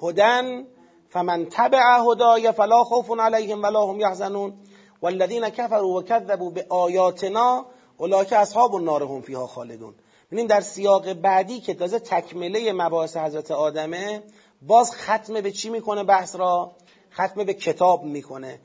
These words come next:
و این جبران اون افتادگی نسبی رو تو سیاق قبلیمون می‌کنه تا یه حدی. نکته دومی که می‌خوام تأکید کنم و فکر می‌کنم باید بهش توجه داشت اینه که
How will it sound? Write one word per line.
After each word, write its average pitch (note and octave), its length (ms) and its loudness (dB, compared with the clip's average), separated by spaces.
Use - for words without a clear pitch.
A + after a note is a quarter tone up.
و - 20 -10
این A#3 240 -6
جبران G3+ 680 2
اون A#3 360 -4
افتادگی F3 640 -4
نسبی F3 380 -8
رو G#3+ 100 -4
تو G#3 120 -12
سیاق E3 340 -4
قبلیمون G3+ 440 -2
می‌کنه F#3 400 -6
تا C#3 160 -6
یه C3 100 -6
حدی. C3 440 -16
نکته B3 440 -8
دومی A#3+ 560 -6
که A#3 140 -10
می‌خوام A#3 380 -2
تأکید G#3 480 0
کنم G#3+ 320 -2
و F#3+ 60 0
فکر G3+ 260 -6
می‌کنم G3 340 -8
باید G3 320 0
بهش F#3+ 240 -8
توجه E3+ 480 -4
داشت E3+ 320 -8
اینه G3 160 -10
که - 340 -8